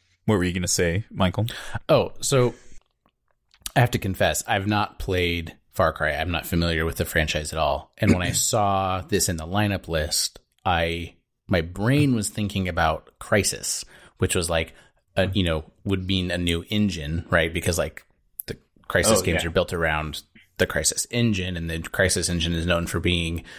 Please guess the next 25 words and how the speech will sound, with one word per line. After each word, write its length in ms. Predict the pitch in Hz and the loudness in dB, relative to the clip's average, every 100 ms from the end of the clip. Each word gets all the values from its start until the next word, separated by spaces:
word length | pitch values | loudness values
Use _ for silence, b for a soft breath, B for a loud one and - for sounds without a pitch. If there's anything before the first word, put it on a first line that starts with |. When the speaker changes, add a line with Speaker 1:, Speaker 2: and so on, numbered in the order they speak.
| B B | B B
Speaker 1:
Crytek. 320 | - 95 90 | 0 2 2
Speaker 2:
uh, 120 | 82 76 _ _ _ b b b _ _ | 2 -2 _ _ _ b b b _ _
Crytek, 420 | 117 87 78 - | 0 2 -2 -2
thank 200 | 78 76 | -2 -2
you. 80 | 69 - _ | -6 -10 _
Uh, 360 | 101 92 82 85 107 | 0 0 0 -4 0
being 300 | 107 95 87 | 0 0 -2
brutal 580 | 104 110 101 92 90 _ _ | 0 0 2 0 -4 _ _
on, 440 | 98 90 87 87 87 | 0 2 2 0 0
um, 440 | 90 82 82 90 _ | 0 0 -2 -6 _
modern 360 | 107 95 87 82 | 2 2 0 -2
hardware, 460 | - 92 87 82 80 | 0 0 0 -2 0
but 120 | 87 | -2
always 280 | 87 85 82 | 0 -2 0
looking 280 | 87 85 80 | -2 -2 0
amazing. 640 | 85 87 82 78 80 82 _ _ _ - | -2 -2 0 -2 -4 -8 _ _ _ -4
And, 580 | 92 87 87 85 82 - - _ _ - | -2 0 -2 -4 -8 -12 -16 _ _ -8
and 160 | 90 | -6
so 220 | - 95 85 | 0 0 2
I 360 | 90 87 82 B B B B B B _ _ _ _ _ _ _ - | 0 -2 -4 B B B B B B _ _ _ _ _ _ _ 0
watched 300 | 110 139 - | 2 2 0
the 80 | |
trailer 420 | 101 113 95 92 87 | 0 2 2 2 -2
and 120 | 87 | -2
went, 180 | 85 | -4